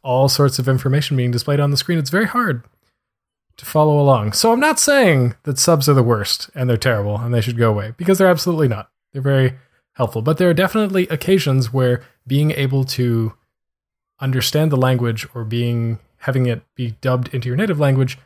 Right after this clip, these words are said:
makes things a lot more approachable. Uh, in this particular case, in Shirobako, there's an example of an animation up top with just a little bit of text, and then you have somebody speaking, but you can't read two sets of text at the same time. It's really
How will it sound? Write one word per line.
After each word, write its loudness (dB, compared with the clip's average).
makes -4
things 0
a -10
lot 0
more 2
approachable. -4
Uh, -6
in 0
this 2
particular 0
case, 0
in -8
Shirobako, 0
there's -2
an 2
example 2
of 0
an -4
animation 0
up -2
top 0
with -4
just -8
a -6
little -2
bit -2
of 0
text, -8
and -10
then -2
you 0
have -4
somebody 0
speaking, 0
but -4
you -6
can't -4
read -4
two -10
sets -6
of -10
text -8
at -14
the -10
same -8
time. -8
It's -12
really -8